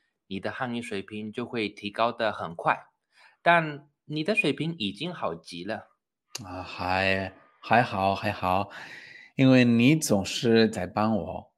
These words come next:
Speaker 2: 没有你的帮忙，我，我可能不在这儿。
Speaker 1: 嗯，别这么说。让我想到一个，一句谚语，“珍惜自己的岗位，珍惜自己的奋斗经历。”意思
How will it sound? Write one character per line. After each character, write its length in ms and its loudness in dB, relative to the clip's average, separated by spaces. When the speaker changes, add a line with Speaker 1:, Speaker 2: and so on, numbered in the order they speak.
Speaker 2:
没 260 4
有 100 6
你 140 4
的 140 -2
帮 260 0
忙， 260 0
我， 220 -6
我 280 -2
可 180 -2
能 420 -2
不 140 -2
在 160 0
这 160 -2
儿。 180 0
Speaker 1:
嗯， 260 -12
别 120 -4
这 160 -4
么 140 -8
说。 580 -2
让 180 4
我 80 2
想 240 -4
到 180 0
一 140 -2
个， 440 -2
一 140 -6
句 240 -6
谚 280 -4
语 260 -10
，“珍 240 -2
惜 180 -6
自 200 -6
己 180 -4
的 240 0
岗 300 -8
位， 300 -6
珍 280 -8
惜 280 -6
自 180 -6
己 160 -12
的 220 -2
奋 240 0
斗 160 -2
经 260 -8
历。” 320 -4
意 120 -4
思 580 -6